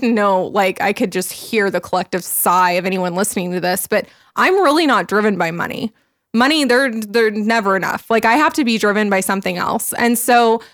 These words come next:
that, I don't believe money is a good enough why, because you can, if you get to a point where you can pay your bills and you can go buy whatever groceries you want and you could put gas in your car that you really like, like, even if there's more money on the horizon,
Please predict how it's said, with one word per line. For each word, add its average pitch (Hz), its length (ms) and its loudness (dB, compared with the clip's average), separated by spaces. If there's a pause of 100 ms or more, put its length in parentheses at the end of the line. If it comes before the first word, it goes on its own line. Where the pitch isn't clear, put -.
(440)
that, 269 320 4
I 247 160 2
don't 302 200 2
believe 226 360 0
money 202 260 2
is 196 140 -2
a 196 40 -2
good 185 140 0
enough 180 300 -6
why, 220 420 -2
because 233 560 2 (340)
you 226 240 0
can, 330 220 0
if 240 220 -2
you 254 100 0
get 320 140 -2
to - 100 0
a - 40 -2
point 285 200 -2
where 214 80 0
you 220 160 -2
can 277 160 -2
pay 277 120 0
your 285 120 2
bills 208 360 2
and 220 140 0
you 214 80 0
can 240 140 0
go 214 140 2
buy 202 180 2
whatever 208 320 2
groceries 214 540 -2
you 240 100 0
want 233 380 2
and 214 340 0
you 214 80 -2
could 226 160 -2
put 233 160 0
gas 196 300 0
in 226 80 0
your 202 260 2
car 208 380 2
that 208 120 0
you 208 120 -2
really 202 280 2
like, 190 380 0
like, 220 180 0 (480)
even 294 340 2
if 302 160 0
there's 285 200 2
more 233 240 2
money 202 220 2
on 214 100 2
the 214 80 2
horizon, 202 600 2